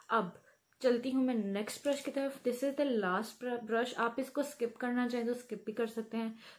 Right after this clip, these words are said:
This is the brush, this is, आप देख सकते हैं ये बाकी ब्रशेस की निस्बत ये काफ़ी थिक और मोटा ब्रश है, ठीक है। ये ब्रश जो है आपके कंसीलर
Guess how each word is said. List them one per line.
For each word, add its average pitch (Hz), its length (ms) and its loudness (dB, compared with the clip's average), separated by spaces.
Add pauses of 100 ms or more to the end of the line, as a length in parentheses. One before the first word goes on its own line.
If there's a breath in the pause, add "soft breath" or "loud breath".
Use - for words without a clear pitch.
(120)
This 247 180 0
is 247 160 2
the 226 140 -4
brush, - 320 -8 (120)
this 254 220 4 (220)
is, 220 320 2 (240)
आप 202 240 -4
देख 202 200 2
सकते 220 280 -6
हैं 220 180 2
ये 202 360 0 (120)
बाकी 185 300 -4
ब्रशेस 196 360 -4
की 214 120 -8
निस्बत 196 460 -8
ये 214 80 -12
काफ़ी 226 420 -4 (480 loud breath)
थिक 247 320 4
और 226 180 8
मोटा 196 300 2
ब्रश 185 340 -2
है, 190 80 -6 (360)
ठीक 233 160 0
है। 254 140 0 (340)
ये 277 160 2
ब्रश 233 320 2
जो 226 80 2
है 208 260 -2
आपके 196 500 2 (120)
कंसीलर 220 840 0